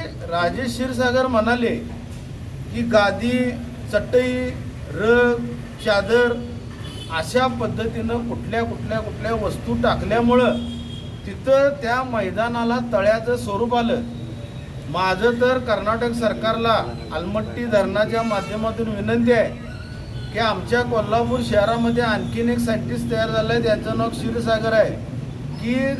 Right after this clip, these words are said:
रगा, चादरी, गादी हे टाकून धरण पण बांधता येतं. जर आणखीन कुठं काय तुम्हाला कर्नाटक सरकारला धरण बांधायचं असेल तर क्षीरसागर यांचा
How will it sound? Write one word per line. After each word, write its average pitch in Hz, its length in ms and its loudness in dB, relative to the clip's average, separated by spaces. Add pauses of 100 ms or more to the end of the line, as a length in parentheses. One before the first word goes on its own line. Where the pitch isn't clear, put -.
(180)
रगा, 214 460 4
चादरी, 233 520 0 (120)
गादी 220 380 2 (500)
हे 214 140 2 (100)
टाकून 254 360 0
धरण 208 320 2
पण 285 220 0
बांधता 240 340 2
येतं. 233 260 0 (1900)
जर 247 260 2
आणखीन 233 500 -4
कुठं 247 240 -2
काय 262 140 0 (100)
तुम्हाला 233 340 -2
कर्नाटक 220 500 -2
सरकारला 233 540 -2
धरण 214 300 0
बांधायचं 220 420 0
असेल 220 260 -4
तर 240 100 2
क्षीरसागर 220 580 -2
यांचा 214 280 -2